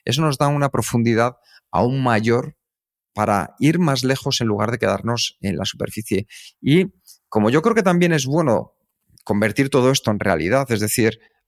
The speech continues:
que veáis cómo hacemos nosotros visible cosas que a veces son o parecen que puedan ser más invisibles, yo, por ejemplo, intento consumir los programas no en directo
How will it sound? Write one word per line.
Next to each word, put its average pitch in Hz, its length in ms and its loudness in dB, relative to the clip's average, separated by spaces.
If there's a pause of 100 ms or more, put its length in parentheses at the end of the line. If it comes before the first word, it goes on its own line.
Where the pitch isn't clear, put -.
(260)
que 117 120 0
veáis 120 380 0
cómo 123 200 0
hacemos 120 280 0
nosotros 110 560 -2 (380)
visible 117 680 0
cosas 117 280 -6
que - 80 -2
a 98 40 4
veces 110 400 -2
son 107 380 -2 (240)
o - 80 -12
parecen 104 380 -2
que 95 80 -4
puedan 98 160 0
ser - 140 -6
más 92 220 -6
invisibles, 123 540 -4 (480)
yo, 127 100 -4
por 170 100 0
ejemplo, 175 500 -2 (880)
intento 135 400 0
consumir 160 540 -2
los 127 260 -4
programas 135 400 -2
no 135 120 -2
en 127 80 -2
directo 120 520 -6